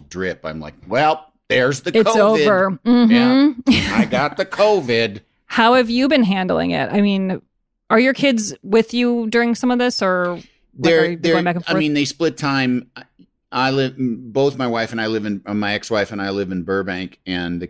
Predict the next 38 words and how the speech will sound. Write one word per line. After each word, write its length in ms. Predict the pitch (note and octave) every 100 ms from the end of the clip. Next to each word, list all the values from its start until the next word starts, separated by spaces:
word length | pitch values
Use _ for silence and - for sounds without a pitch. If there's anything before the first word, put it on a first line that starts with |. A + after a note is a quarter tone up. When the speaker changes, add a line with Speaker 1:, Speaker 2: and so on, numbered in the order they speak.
| -
Speaker 1:
they, 140 | - G2+
Speaker 2:
Oh, 100 | B3
that's 220 | D#4 G3+
Speaker 1:
the 60 | G#3+
Speaker 2:
nice 140 | G3+
that 60 | B2
Speaker 1:
kids, 100 | G#2+
Speaker 2:
you're 100 | F#2
close. 240 | - F3+
Speaker 1:
so 120 | F3
the 100 | D#3+
kids 280 | C3+ E3+ C#3
come 260 | - C#3 A#2
and 160 | G2+
go. 340 | G2 F2+ C2 -
I 60 | G#2
mean, 200 | B2 B2+
and 160 | A#2+ B2
I 160 | C#3+
Speaker 2:
Yeah. 180 | G#3 G3
Speaker 1:
actually 360 | E3 B2 A#2 A2
sort 280 | C3 A#2+
of 120 | A2 F#2+
get 240 | A2 - F#2+
the, 440 | G2 G2 F#2 F2+ _ _ _ - _ _ -
uh, 460 | G2+ F#2 E2+ D#2 C#2 _ _ _ _ _ _ _ _ -
I 100 | A#2
ha-, 160 | B2 -
they're, 400 | A#2 B2+ B2+ B2+ A#2 G2+ _ _ D#3 C#3
they, 160 | F3
they 300 | D#3 C#3 D#3+
stay 340 | C#3 - G#3+ A#3
with 160 | C#3
me. 240 | A2 G#2 A2
They 340 | A#2+ A#2 A#2
each 260 | A#2 C3+ C3
have 180 | B2+
a 120 | A2+